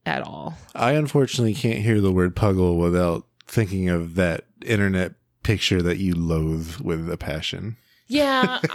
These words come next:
Speaker 1: and I've covered that already. I don't
Speaker 2: Okay.
Speaker 1: think that needs to be rehashed. I've already unleashed my fury about that.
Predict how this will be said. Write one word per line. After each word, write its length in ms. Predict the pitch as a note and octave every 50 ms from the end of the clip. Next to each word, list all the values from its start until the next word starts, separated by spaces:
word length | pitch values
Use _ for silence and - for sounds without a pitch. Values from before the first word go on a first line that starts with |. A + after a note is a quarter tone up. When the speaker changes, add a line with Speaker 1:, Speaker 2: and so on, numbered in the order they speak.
| C3+
Speaker 1:
and 140 | F3 G#3 B3
I've 220 | B3 C4 B3+ - -
covered 360 | - A#3 G3+ F#3 F#3 F3 E3+
that 180 | E3 D#3+ D#3+ D#3+
already. 360 | D#3 D#3 D#3 D#3 D#3 D3+ D#3+
I 100 | D3+ B2
don't 100 | A#2 A#2+
Speaker 2:
Okay. 80 | G#2 F2+
Speaker 1:
think 140 | E2+ D#3+ -
that 140 | D#3+ D3+ -
needs 220 | D#3 D#3 D3 -
to 60 | - D3+
be 140 | D3+ D3+
rehashed. 680 | C#3+ D3 D3+ D3+ D3 D3+ D3 C#3 C#3 C#3+ C#3+ - - -
I've 180 | D#3 D#3+ D#3+ E3+
already 260 | D#3+ D#3 D3+ D3 C#3+
unleashed 540 | C3+ C#3+ D3+ D3 D3 D3 D3 - - - D#3+
my 120 | D3 C#3+
fury 380 | - - - D3 D3 C#3+ D3 D3
about 400 | C#3 C#3+ C#3 C#3+ C#3+ C#3+ - _ _ _ -
that. 500 | D#3+ C#3 C#3 C3+ C3 C3+ C#3 C#3 -